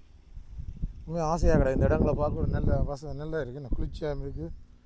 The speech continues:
நல்லாவும் இருக்கு. தோட்டங்களானே பாருங்க, ஒரு, ஒரு தோட்டக்காரெல்லாம் டக்கு டக்குன்னு வேலை செய்யணும், மருந்து அடிக்கணும். பெரிய தேசம் இல்ல?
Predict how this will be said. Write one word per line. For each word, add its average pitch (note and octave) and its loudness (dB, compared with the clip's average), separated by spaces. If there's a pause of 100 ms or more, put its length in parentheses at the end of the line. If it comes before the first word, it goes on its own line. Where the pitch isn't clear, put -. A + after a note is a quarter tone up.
(300)
நல்லாவும் D3 -2
இருக்கு. C3 -8
தோட்டங்களானே D3+ -6 (1200)
பாருங்க, C#3 -2
ஒரு, C#3 2
ஒரு C#3 2
தோட்டக்காரெல்லாம் C#3+ -2
டக்கு C3+ -8
டக்குன்னு C3+ -8
வேலை C#3 -6
செய்யணும், C3+ -10 (280)
மருந்து C3+ 2
அடிக்கணும். B2+ -2 (1600)
பெரிய C4 -8
தேசம் A#3+ -10
இல்ல? - 2